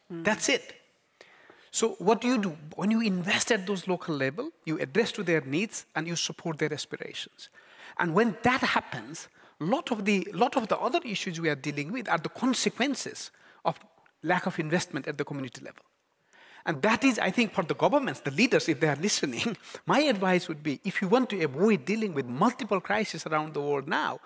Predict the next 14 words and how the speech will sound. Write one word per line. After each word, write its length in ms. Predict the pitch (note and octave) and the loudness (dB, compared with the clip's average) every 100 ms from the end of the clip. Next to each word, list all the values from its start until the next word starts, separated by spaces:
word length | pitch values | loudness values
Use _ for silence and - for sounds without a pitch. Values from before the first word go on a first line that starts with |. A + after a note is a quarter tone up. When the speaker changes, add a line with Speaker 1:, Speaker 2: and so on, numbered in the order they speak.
| - | -6
Speaker 2:
or 100 | - | -4
at 140 | C#3 | 0
least 160 | A3+ - | 0 0
you 80 | D3 | -4
can 180 | C3+ A2+ | -6 -6
reduce 320 | A#2+ B2+ C4+ | -6 -2 -2
significantly, 680 | - F3 C#3+ - - - - _ - - - - | 0 -2 -4 -10 -14 -16 -20 _ -20 -20 -18 -12
if 160 | D#3 - | -8 -6
you 60 | |
invest 480 | D#3+ C#3 B2 G#3 A3+ - - | -4 -4 2 2 2 -4 -12
in 100 | - | -10
that 260 | C#3+ C#3+ - | -4 -4 -4
community 360 | - E3 G3+ F#3+ | -6 -2 -2 0
resilience, 600 | E3+ D#3 D#3 D#3 D3+ | 0 0 -2 -2 -4